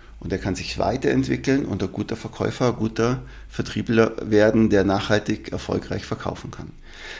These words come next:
Wer das nicht kann oder auch nicht lernen mag, mit dieser, diese Misserfolgstoleranz und diese Toleranz zu entwickeln in seinem Berufsleben,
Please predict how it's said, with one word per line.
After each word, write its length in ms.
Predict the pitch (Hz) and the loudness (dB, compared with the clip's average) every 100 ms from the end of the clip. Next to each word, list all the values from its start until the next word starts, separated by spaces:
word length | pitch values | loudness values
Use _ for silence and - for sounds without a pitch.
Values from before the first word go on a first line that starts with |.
| - | 2
Wer 160 | 107 110 | 6 8
das 220 | 104 - | 6 10
nicht 300 | 131 - - | 10 10 4
kann 320 | 165 170 214 - - - - - - - - - - - - | 6 6 4 -4 -14 -20 -20 -20 -20 -20 -20 -20 -20 -12 -10
oder 240 | - 104 85 | -2 2 2
auch 160 | 101 | 2
nicht 180 | 107 - | -2 0
lernen 480 | 104 107 113 104 101 | 4 6 6 4 2
mag, 480 | 104 104 143 - 127 | 2 6 6 4 2
mit 160 | 123 | 0
dieser, 320 | 123 131 123 127 - - 107 | 0 0 0 0 -12 -10 -2
diese 180 | 110 | 2
Misserfolgstoleranz 1500 | 113 131 - 113 - 120 120 - 113 113 110 120 147 - - - - - | 2 2 0 -4 0 0 -2 0 4 4 4 2 0 -4 -6 -10 -16 -10
und 120 | - | -6
diese 220 | - 82 - - - - | -4 -4 -6 -12 -18 -2
Toleranz 580 | 107 101 107 117 131 - | 2 4 6 4 4 -2
zu 160 | 117 | -2
entwickeln 680 | - 95 - 131 127 123 147 | -2 -2 2 2 4 0 0
in 140 | 131 | 0
seinem 480 | 110 98 101 101 101 | 0 0 0 0 -2
Berufsleben, 880 | 101 101 135 - - 127 135 139 | -4 -4 -2 -2 2 2 4 2